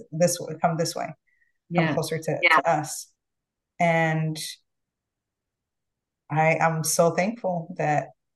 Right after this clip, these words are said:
Speaker 1: she loves my children, and she loves him enough to, to say, you know, she wants a good relationship for them. So,
Speaker 2: And does she
Speaker 1: and
Speaker 2: have
Speaker 1: that's not
Speaker 2: any
Speaker 1: always easy.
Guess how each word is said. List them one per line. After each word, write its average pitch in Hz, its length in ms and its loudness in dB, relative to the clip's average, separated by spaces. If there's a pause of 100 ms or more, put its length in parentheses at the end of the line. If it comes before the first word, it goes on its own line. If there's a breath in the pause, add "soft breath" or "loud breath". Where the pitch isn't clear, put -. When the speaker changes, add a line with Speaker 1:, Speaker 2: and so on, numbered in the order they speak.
(240)
Speaker 1:
she - 220 -2
loves 156 320 2
my 151 380 0 (300)
children, 175 680 4
and 160 360 0
she 151 340 2 (140)
loves 160 600 2 (540)
him 202 300 6
enough 170 420 4
to, 165 400 -2 (300)
to 165 120 2
say, 156 340 2
you 156 140 0
know, 151 300 2 (720)
she - 160 -2
wants 165 220 4
a 160 40 -2
good 156 200 2
relationship 151 640 0 (140)
for 156 160 6
them. 156 320 2
So, - 420 -2 (400)
Speaker 2:
And 233 120 12
does 240 160 4
she 262 120 4
Speaker 1:
and 233 100 8
Speaker 2:
have 160 80 8
Speaker 1:
that's 165 140 -2
not 160 160 0
Speaker 2:
any - 80 0
Speaker 1:
always 156 400 -6
easy. - 300 -18